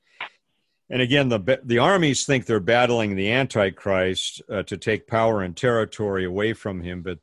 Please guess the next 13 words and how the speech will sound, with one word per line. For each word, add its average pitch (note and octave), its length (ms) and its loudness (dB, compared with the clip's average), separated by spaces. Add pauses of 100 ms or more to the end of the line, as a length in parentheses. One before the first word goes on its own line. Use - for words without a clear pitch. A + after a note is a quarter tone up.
the F#2+ 220 -6
Antichrist G2+ 840 -4
knows F2+ 260 -10
the F#2+ 100 -10
plan G2 520 -6 (1400)
is G#2+ 220 -4
to A2 100 -6
use, G#2 480 -2
uh, F#2 420 0
them F#2+ 220 -4
to - 140 -10
defeat E2+ 460 -10
Christ. F2+ 580 -8